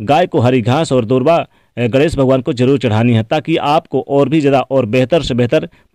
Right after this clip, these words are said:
परिणाम देखने को मिले। तो ये था आज की इस वीडियो में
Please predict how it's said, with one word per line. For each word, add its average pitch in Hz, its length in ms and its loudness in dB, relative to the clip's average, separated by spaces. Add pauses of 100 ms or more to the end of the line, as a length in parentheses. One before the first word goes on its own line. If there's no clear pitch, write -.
परिणाम 139 340 2
देखने 127 300 0
को 165 200 -2
मिले। 131 420 2 (760)
तो 123 60 -4
ये 165 160 2
था 175 220 2
आज 151 320 0
की 185 80 -6
इस 165 120 -4
वीडियो 156 260 2
में 170 240 0